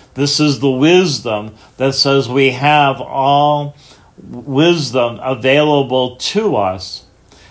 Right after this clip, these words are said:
because of our subtle body and the subtle body and the energies around that.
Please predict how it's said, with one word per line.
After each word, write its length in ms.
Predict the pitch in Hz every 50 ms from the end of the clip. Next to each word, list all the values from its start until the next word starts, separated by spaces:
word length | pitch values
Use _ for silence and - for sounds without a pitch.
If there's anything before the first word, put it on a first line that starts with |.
| _ _ -
because 640 | 147 143 135 - - - - 160 165 175 170 170
of 120 | 170 156 139
our 200 | 147 139 143 139
subtle 560 | - - - - 160 156 147 156 147 143 113
body 600 | 104 143 147 147 151 151 131 113 90 90 87 87 - _ _ _ _ _ _ _ _ _ _ _
and 220 | - - 123 131 131
the 80 | 139
subtle 500 | 135 - - - 151 147 147 147 147 139
body 420 | 110 139 131 131 127 127 127 123 117
and 160 | 113 117 117
the 120 | 120 107
energies 680 | 95 127 135 131 131 135 123 104 107 120 123 120 101 104
around 460 | 113 113 131 143 151 175 185 160 123
that. 260 | 101 90 90 87 -